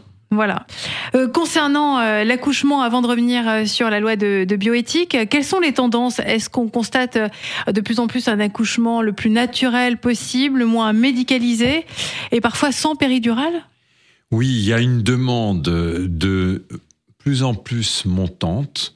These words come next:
Speaker 2: d'un accouchement qui respecte la physiologie. Et avec les sages-femmes, on, ici, en tout cas à Strasbourg, on est très enclin à faire en sorte que la technique reste dans l'armoire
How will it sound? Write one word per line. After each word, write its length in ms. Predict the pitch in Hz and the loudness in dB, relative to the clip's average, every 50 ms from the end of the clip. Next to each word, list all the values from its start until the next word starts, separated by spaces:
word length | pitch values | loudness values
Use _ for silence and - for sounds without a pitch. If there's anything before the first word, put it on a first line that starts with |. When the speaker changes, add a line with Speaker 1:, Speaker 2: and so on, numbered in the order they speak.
| _ _ _ _ _ _ _ _ _ - | _ _ _ _ _ _ _ _ _ -6
Speaker 2:
d'un 240 | 85 71 90 87 87 | -4 -2 0 0 0
accouchement 580 | 90 90 90 - 107 101 - - - 127 135 | 0 -2 -2 -2 -4 -2 -2 -2 -2 -2 -2
qui 160 | 131 - - 95 | -2 -2 -2 -2
respecte 480 | - 95 95 - - - 113 - - | -2 -2 -2 -2 -4 -4 -4 -2 -4
la 80 | 104 92 | -4 -4
physiologie. 720 | - - 101 92 101 98 90 85 76 - - - - - _ _ _ _ _ _ _ _ _ _ _ _ _ _ _ _ _ _ _ - | -2 -4 -2 -2 0 0 0 0 -2 -2 -6 -8 -12 -16 _ _ _ _ _ _ _ _ _ _ _ _ _ _ _ _ _ _ _ -4
Et 380 | 90 90 90 90 90 90 - - - _ _ _ _ _ _ _ _ _ | -2 0 0 0 0 -2 -4 -6 -14 _ _ _ _ _ _ _ _ _
avec 280 | - 87 92 95 - - | -4 -4 -2 -2 -2 -2
les 60 | 98 | -4
sages-femmes, 640 | 85 - 87 85 - - - 107 117 127 123 113 - - - _ | -2 -2 -2 -4 -2 -2 -2 -2 -2 -2 -2 -2 -4 -8 -12 _
on, 100 | 92 90 - _ _ _ _ - | -14 -14 -14 _ _ _ _ -6
ici, 300 | 110 - - - - 131 | -4 -2 -2 0 0 0
en 100 | 117 92 | 0 0
tout 140 | 80 - 92 | -2 -4 -4
cas 160 | - - 98 | -4 -2 -2
à 40 | 87 | -4
Strasbourg, 540 | 82 - - 85 87 85 82 107 131 131 110 - - - | -4 -4 -4 -4 -4 -2 -2 -2 -2 -2 -4 -6 -6 -4
on 180 | 98 98 95 | -2 -2 0
est 220 | 92 92 87 - - | 0 -2 -2 -4 -4
très 360 | - - - 131 135 110 107 | -4 -4 -2 -2 -2 0 0
enclin 600 | 104 101 95 - - - 101 98 98 113 147 156 - _ _ _ _ _ _ _ _ _ _ _ _ | -2 -2 -2 -4 -4 -4 -2 -2 -2 -2 -4 -6 -8 _ _ _ _ _ _ _ _ _ _ _ _
à 80 | - 87 | -8 -6
faire 260 | - - - 123 107 | -4 -2 -2 0 0
en 80 | 110 107 | 0 -2
sorte 540 | - - - 117 104 87 - - - - - - | -2 -2 -2 -2 -2 -4 -6 -8 -10 -12 -12 -6
que 400 | - 110 101 95 87 78 67 - - _ _ _ _ _ _ - | -4 -2 0 0 0 -2 -4 -8 -12 _ _ _ _ _ _ -4
la 140 | 98 101 101 | -2 -2 -2
technique 840 | - - 113 - - - - 131 160 170 - - - - - - _ _ _ _ _ _ _ | -2 -2 -2 -2 -2 -2 -2 -2 -2 -4 -6 -6 -6 -6 -6 -8 _ _ _ _ _ _ _
reste 280 | - 113 127 120 - - | -4 -2 -2 -2 -2 -2
dans 120 | 120 107 | -2 0
l'armoire 760 | 101 92 90 82 87 90 87 87 90 92 104 131 139 - - | 0 -2 -2 -2 -2 0 0 0 0 0 -2 -4 -6 -8 -12